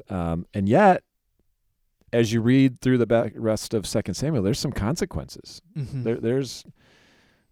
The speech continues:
Speaker 1: you know, there's, there's murder in his
Speaker 2: Mm-hmm.
Speaker 1: family. There's, I'm not saying it's all related to that, but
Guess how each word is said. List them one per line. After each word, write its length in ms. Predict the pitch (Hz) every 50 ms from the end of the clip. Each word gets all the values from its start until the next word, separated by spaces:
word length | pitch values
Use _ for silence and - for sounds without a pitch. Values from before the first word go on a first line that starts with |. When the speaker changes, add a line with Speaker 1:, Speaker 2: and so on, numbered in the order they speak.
| _ _ -
Speaker 1:
you 100 | 104 101
know, 120 | 92 87
there's, 200 | 85 92 95 - _ _ -
there's 160 | - 78 82
murder 800 | 85 82 87 98 139 175 185 202 - - - - - - - 170
in 80 | 170
his 140 | 175 160 143
Speaker 2:
Mm-hmm. 80 | 131 127
Speaker 1:
family. 640 | 156 156 156 156 156 156 156 151 151 151 147 147 139
There's, 440 | 117 98 85 85 82 - - - - _ _ _ _ _
I'm 340 | - 113 127 143 147 147 151
not 140 | 165 147 135
saying 200 | - - 160 139
it's 140 | 120 107 -
all 260 | - 139 131 139 139
related 420 | 127 117 113 123 131 135 113 98
to 100 | 85 82
that, 400 | 67 - 110 139 147 113 87 - - 98 98 92
but 300 | - 120 120 110 98 -